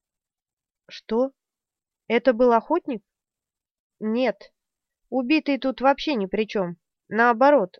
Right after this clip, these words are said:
они счастливы, что я его убил. Я спас Чандалину жизнь,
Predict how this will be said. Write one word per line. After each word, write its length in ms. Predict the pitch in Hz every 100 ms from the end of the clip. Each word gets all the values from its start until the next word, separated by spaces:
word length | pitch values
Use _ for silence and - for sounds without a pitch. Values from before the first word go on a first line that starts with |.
| -
они 280 | 208 220
счастливы, 540 | 226 - 311 294 185 180
что 200 | - 202
я 160 | 190
его 220 | 185 185 202
убил. 340 | 190 185 170 _ _ _ _ _ _ _
Я 280 | 202 220 233
спас 400 | - - 285 -
Чандалину 640 | - 226 226 220 240 240 269
жизнь, 440 | 240 180 170 180